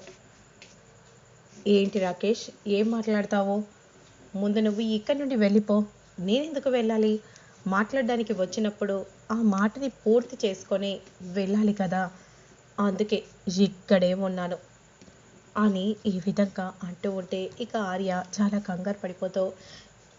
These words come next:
"ఏదైనా మాట్లాడాలనుకుంటే తర్వాత ఎప్పుడైనా మాట్లాడుకుందాం. అది కూడా పెళ్లి తర్వాత. మళ్ళీ నువ్వేదైనా డిస్టర్బెన్స్ చేయాలని చూస్తే మాత్రం బాగుండదు రాకేష్. నేను డిస్టర్బెన్స్ చేయాలని చూడట్లేదు.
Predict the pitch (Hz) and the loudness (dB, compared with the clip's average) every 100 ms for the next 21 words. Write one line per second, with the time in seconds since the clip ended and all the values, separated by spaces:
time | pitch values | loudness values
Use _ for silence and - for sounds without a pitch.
0 | - - - 208 185 196 202 185 185 220 | -20 -20 0 2 2 2 -2 -4 -4 -2
1 | 214 196 185 190 180 247 254 - - - | -2 -4 -6 -8 -2 -2 -2 -8 -20 -20
2 | - - - 185 202 226 214 208 190 220 | -20 -12 -4 2 2 4 2 2 2 2
3 | 214 208 185 185 175 185 - - - - | 2 0 -4 -4 -6 -8 -10 -20 -20 -20
4 | - 185 196 - 190 196 190 170 208 190 | -12 -8 -4 -2 -2 -2 -2 0 0 0
5 | 175 180 180 - - - - - 196 185 | 2 2 0 -6 -10 -20 -20 -14 -8 -6
6 | 196 196 185 180 185 196 185 - - 190 | -4 -6 -6 -4 -2 -4 -6 -10 -6 -4
7 | - 208 208 208 190 180 196 190 180 170 | -4 -2 -4 -2 -2 0 0 -2 -2 -4
8 | - 202 180 180 185 - - 190 185 170 | -2 -4 -2 -2 -2 -6 -12 -2 -2 0
9 | 190 208 202 185 170 185 170 - - - | 0 0 0 0 -2 -2 -6 -8 -20 -20
10 | - - - 302 285 226 214 285 294 277 | -20 -12 -6 -4 0 0 0 -2 -4 -4
11 | - 202 214 220 202 202 202 - - 214 | 0 2 4 2 2 2 0 -8 2 4
12 | 247 - 196 175 | 4 2 0 0